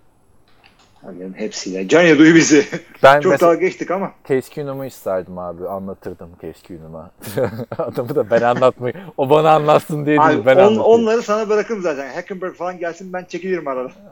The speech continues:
Speaker 2: Aynen.
Speaker 1: Aranıza girmem.
Speaker 2: "Hackenberg, ne oldu sana böyle ya?" <laughs> falan diye sorardım yani. Ve ilginç olurdu abi. Ama her oyuncuyla illaki şey çıkıyor yani.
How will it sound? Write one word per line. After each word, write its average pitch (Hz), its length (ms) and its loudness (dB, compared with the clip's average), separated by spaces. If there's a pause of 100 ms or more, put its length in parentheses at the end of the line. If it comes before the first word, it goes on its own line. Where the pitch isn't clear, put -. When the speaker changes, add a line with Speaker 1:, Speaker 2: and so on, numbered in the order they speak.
Speaker 2:
Aynen. 101 180 -10
Speaker 1:
Aranıza 180 320 -4
girmem. 156 260 -4 (460)
Speaker 2:
"Hackenberg, 113 500 -8
ne 107 80 -12
oldu 120 240 -8
sana 104 280 -12
böyle 90 240 -10
ya?" 87 220 -8
<laughs> - 640 -6
falan 170 420 -2
diye 143 140 -2
sorardım 123 680 -6
yani. 107 140 -14 (840)
Ve 113 140 -10
ilginç 101 400 -14
olurdu 92 360 -14
abi. 78 240 -14
Ama 165 180 -2
her 170 260 0
oyuncuyla 120 600 -4
illaki 113 760 -10
şey 98 240 -12
çıkıyor - 360 -14
yani. 76 300 -12